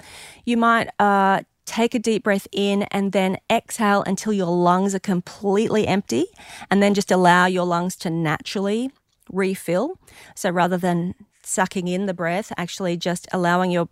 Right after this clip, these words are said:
your lungs to naturally fill, but then really pushing all of the air out of your lungs. So these are ways that you can extend the out breath, and that's proven to be effective in activating the parasympathetic nervous system, which is what you need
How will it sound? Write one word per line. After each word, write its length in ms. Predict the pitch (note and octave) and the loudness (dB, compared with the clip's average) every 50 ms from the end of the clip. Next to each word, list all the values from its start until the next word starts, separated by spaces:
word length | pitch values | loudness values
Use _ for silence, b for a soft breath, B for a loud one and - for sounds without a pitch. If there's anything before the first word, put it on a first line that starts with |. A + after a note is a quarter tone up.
| _ | _
your 280 | - F#3 F3 E3 E3 - - | -4 -2 0 0 -2 -4 -4
lungs 380 | - G3 F#3+ G3 G#3+ A#3 A#3+ - | -2 2 4 4 4 4 0 0
to 100 | - B3+ | 0 0
naturally 380 | G#3+ G3+ - - - G#3+ F#3 F3 | 2 2 0 0 0 -2 -2 -2
fill, 280 | - - F#3 G3+ B3+ | -2 -2 -2 -2 0
but 160 | C4 A#3 - - | -2 -2 0 0
then 180 | G3 F3 F3 | 0 0 2
really 340 | F3 F#3 F#3+ F#3+ F#3 F#3 F#3 | 2 2 2 2 4 2 0
pushing 640 | - - - - A#3+ A3+ - - - G3+ G3 F#3 | -2 -4 -4 0 0 2 2 2 2 2 4 4
all 220 | - - F#3 F#3 F#3 | 2 2 2 0 0
of 100 | F3 - | 0 0
the 160 | F3 F3+ E3+ | 0 0 2
air 160 | D#3+ E3+ D3+ - | 2 2 2 2
out 140 | - D#3+ D#3+ | 2 2 2
of 60 | E3 | 4
your 120 | E3 E3 | 4 4
lungs. 220 | E3 D3+ D#3+ E3+ - | 4 4 2 0 0
So 100 | - F#3+ | 2 4
these 180 | G#3 A#3 B3 | 4 4 4
are 80 | C#4 C#4 | 4 2
ways 240 | A3+ G3+ F#3 F#3 F#3 | 4 4 4 4 2
that 100 | G3 - | 0 -2
you 100 | F#3+ F#3 | -2 -2
can 140 | - F#3 - | 0 0 -2
extend 640 | F3+ - - - - - - - G3 F#3 F#3+ G3 | -2 -4 -6 -8 -8 -6 -2 0 2 4 4 4
the 180 | F3+ F3 E3+ - | 2 2 0 2
out 220 | F3 E3+ F3 - | 2 2 0 0
breath, 340 | - A3 A#3+ D#4+ G4+ G4 - B B B B B B B B B B | 0 0 0 0 0 -4 -10 B B B B B B B B B B
and 160 | F#3 F3+ F3 | 0 0 2
that's 260 | F3+ F3 - - - | 2 2 0 -2 -4
proven 440 | - - - G3 F#3+ F3+ F#3 F3+ E3+ | -12 -8 -2 0 0 0 2 0 -2
to 140 | - - F3+ | -2 -2 -2
be 160 | - E3+ E3+ | 0 0 0
effective 440 | F3 - - E3+ E3+ - - F3+ E3 | -2 0 -2 -4 -4 -2 -4 -2 0
in 140 | E3+ D#3+ D#3+ | 0 0 0
activating 480 | E3 E3+ - - F3 E3+ D#3 D#3+ E3+ | 0 -2 -2 0 0 2 2 2 0
the 80 | E3 - | -2 -4
parasympathetic 680 | - - G#3+ A#3+ C4 C4 - A#3 G#3 G3+ - F3 - - | -2 0 0 0 0 0 -4 -4 -4 -2 -2 -2 -2 0
nervous 220 | F3 E3 E3 F3 | -2 -2 -2 -4
system, 220 | F#3 - - F3 F3 | -6 -4 -2 -2 -2
which 160 | E3 - - | -2 -2 -4
is 80 | F3 | -2
what 140 | F3 F3 - | -2 -2 0
you 80 | F3 E3 | 0 0
need 300 | D#3+ E3 D3+ D#3 - | 0 0 0 -2 -4